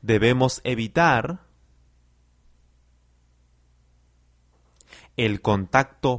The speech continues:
prolongado con personas enfermas.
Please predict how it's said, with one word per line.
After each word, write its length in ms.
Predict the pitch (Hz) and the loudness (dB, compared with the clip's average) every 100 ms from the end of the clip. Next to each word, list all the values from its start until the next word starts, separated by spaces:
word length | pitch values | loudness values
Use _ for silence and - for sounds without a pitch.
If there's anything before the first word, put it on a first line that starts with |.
| - | -4
prolongado 1000 | 123 127 135 131 131 131 156 120 107 147 - _ _ _ _ _ _ _ _ _ _ _ _ _ _ _ _ _ _ _ _ _ _ _ _ _ _ _ _ _ _ - _ | 0 0 2 -2 -4 -2 -2 -2 -4 -6 -14 _ _ _ _ _ _ _ _ _ _ _ _ _ _ _ _ _ _ _ _ _ _ _ _ _ _ _ _ _ _ -20 _
con 180 | - 123 | 0 0
personas 800 | 110 - 92 90 147 143 135 135 | 2 -2 -2 0 2 2 2 -4
enfermas. 1000 | - 101 85 - 113 95 85 80 - - | -8 -12 -8 -4 -2 -4 -8 -14 -20 -20